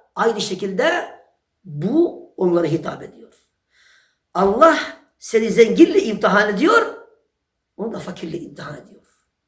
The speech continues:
Fakirlere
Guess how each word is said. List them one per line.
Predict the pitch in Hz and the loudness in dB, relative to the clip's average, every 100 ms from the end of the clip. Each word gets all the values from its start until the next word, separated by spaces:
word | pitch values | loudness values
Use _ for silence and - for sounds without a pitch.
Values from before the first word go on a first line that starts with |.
| _ _ _ _ _ _ _ _ _ _ _ _ _ _ _ _ _ _ | _ _ _ _ _ _ _ _ _ _ _ _ _ _ _ _ _ _
Fakirlere | - 185 208 190 - - - - - | -10 -6 -4 -2 0 -2 -4 -10 -20